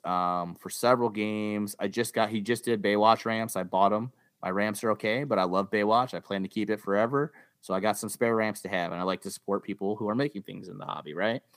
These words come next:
Um, he sold a couple months ago for, like, forty bucks. He posted a box, and it was, like, a pretty big box, and it was just, like, weight, and it was, like, contains ramps that, like, you know,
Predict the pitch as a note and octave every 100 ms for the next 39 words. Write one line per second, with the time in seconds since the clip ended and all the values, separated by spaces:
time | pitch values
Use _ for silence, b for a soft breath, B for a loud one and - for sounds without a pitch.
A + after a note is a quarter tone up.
0 | b b b - G2+ G2+ G2 G2 F#2+ F#2+
1 | - _ _ _ _ _ _ - D3+ F3+
2 | F#3+ - C#3 C#3 C3+ C3 C3 - _ _
3 | _ _ - D#3 C3+ A#2 B2+ B2+ G#2+ G2
4 | F#2+ F#2 F2+ G2+ - - G2+ - - C#3
5 | D3+ C#3+ A#2+ A2+ G2+ G2+ - G#2 G#2 G#2+
6 | F#2 F#2+ F#2+ F2+ - - - _ _ _
7 | _ _ _ G2+ C#3 A3 C#3+ - D3+ D3+
8 | A2+ A#2+ G2 G2+ A2+ A#2 A2 G2+ G#2 B2+
9 | C3+ A2 - F2 F#2+ G#2+ E2+ E2+ G2 G2+
10 | G#2 G#2 G2+ _ _ _ _ - A#2 B2+
11 | B2+ B2 G2 A2 A2+ G#2+ - G2 F#2+ G2
12 | G2 F#2 F#2 F2+